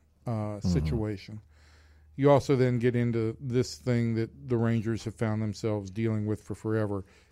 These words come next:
Speaker 1: Taylor Hearn goes to the bullpen and he's lights out in the bullpen, then it's gonna be,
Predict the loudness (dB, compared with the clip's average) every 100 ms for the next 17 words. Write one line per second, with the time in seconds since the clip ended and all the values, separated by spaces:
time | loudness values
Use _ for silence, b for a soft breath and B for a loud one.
0 | _ 0 2 4 4 2 0 -2 -4 -2
1 | 0 0 -2 -4 -4 -4 -6 -2 -2 0
2 | -2 -2 -2 -2 -2 -2 -2 -4 -4 -6
3 | b b b -8 -4 -4 -6 -6 -6 -2
4 | -2 -2 -2 -4